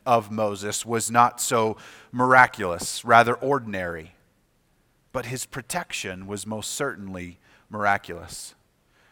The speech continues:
That God stepped in and said, "I'm gonna save this child because, well, because I have a plan for him."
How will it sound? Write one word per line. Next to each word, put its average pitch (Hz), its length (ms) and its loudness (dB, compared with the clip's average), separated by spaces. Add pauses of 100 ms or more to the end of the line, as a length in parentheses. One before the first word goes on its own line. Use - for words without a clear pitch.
That 131 100 -2
God 147 260 4
stepped - 460 2
in 185 160 4
and 120 120 -4
said, 127 220 2
"I'm 127 180 2
gonna 135 200 -4
save 170 440 -6
this 113 180 -6
child 113 420 0
because, 110 420 -6 (920)
well, 127 160 -6
because 135 260 -6
I 117 100 6
have 120 140 2
a 113 60 -6
plan 127 320 -4
for 95 240 -10
him." 87 240 -14